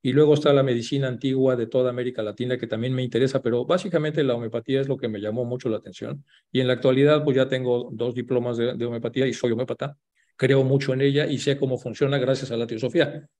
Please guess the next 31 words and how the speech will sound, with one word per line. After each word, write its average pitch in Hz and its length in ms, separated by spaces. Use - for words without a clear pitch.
porque 120 260
resulta 143 460
que 135 80
en 123 100
The 120 120
Theosophist 143 720
hay 131 140
varios 131 320
artículos 131 560
donde 117 220
se 107 100
explica 151 560
cómo 151 300
funciona 135 440
la, 107 340
la, 104 420
la 110 300
homeopatía, 113 800
sobre 127 300
todo 180 220
de 175 60
los 151 140
que 135 100
tuvieron, 151 680
eh, 120 400
en 127 160
estas 143 300
últimas 139 360
clases 135 380
con 120 160
Blavatsky, 117 580